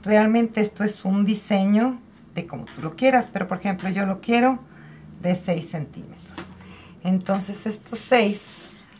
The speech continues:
los voy a escuadrar ahora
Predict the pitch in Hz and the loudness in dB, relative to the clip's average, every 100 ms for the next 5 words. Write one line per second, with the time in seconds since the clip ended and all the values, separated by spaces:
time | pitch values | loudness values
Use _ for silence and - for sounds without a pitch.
0 | - 165 185 147 156 160 180 190 - - | -14 0 0 0 -4 -2 0 0 0 -10
1 | - - 147 139 - - 139 131 135 143 | -20 -10 -8 -8 -10 -8 -4 -4 -6 -8
2 | 147 165 196 196 160 165 | -6 -2 0 0 0 -6